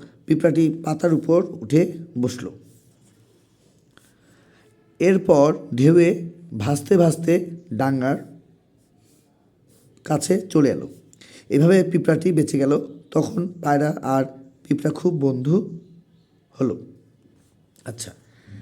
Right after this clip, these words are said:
এখন এই যে আমরা দেখলাম কতগুলো বাক্য, এই বাক্যের মধ্যে আমাদের একটু খেয়াল করতে হবে যে আমাদের ছোট সময় এখান থেকে আসলে এই পার্ট শেষে আমাদের ছোট সময় কী কী জানবে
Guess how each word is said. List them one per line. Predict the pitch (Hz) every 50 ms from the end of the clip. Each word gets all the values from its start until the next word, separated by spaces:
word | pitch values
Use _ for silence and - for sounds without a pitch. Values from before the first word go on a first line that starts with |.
| - - - - - - _
এখন | 135 151 156 208 220 214 190 196 196 - - - - _ _ _ _ _ _ _ _ _ _ _ _ _ _ _ _ _ _ _ _ _ _ -
এই | 151 165 175 180 170
যে | 165 190 190
আমরা | 180 175 175 175 180 175 139 - - - - - - 123
দেখলাম | 117 117 147 147 135 139 139 143 - - - -
কতগুলো | - 151 - - 151 139 135 139 135 131 131 131 - 117
বাক্য, | 117 127 127 - 123 - 135 139 143 - - - - - _ _ _ _ _ _
এই | 147 170 170 180 175 - - - - - - - _ _ _
বাক্যের | 107 110 143 160 - - - - 202 185 180 185
মধ্যে | 190 175 165 139 131 160
আমাদের | 156 151 143 143 147 147
একটু | 143 143 147
খেয়াল | - - - 180 170
করতে | - - - - -
হবে | 147 143 156 175
যে | 170 160 165 156
আমাদের | 143 135 139 139 135
ছোট | 135 - 139
সময় | - - 170 165 165 156
এখান | 151 151 147
থেকে | 143 143 151 160
আসলে | 151 - - 156 165 156
এই | - - 147 143
পার্ট | 147 143 147 147 143 - -
শেষে | - - - 147 - -
আমাদের | 170 156 147 143 147
ছোট | - 139
সময় | - - 156 156
কী | 156 - 175
কী | 165 175 185 180
জানবে | 156 143 127 123 120 123 120 127 147 180 - -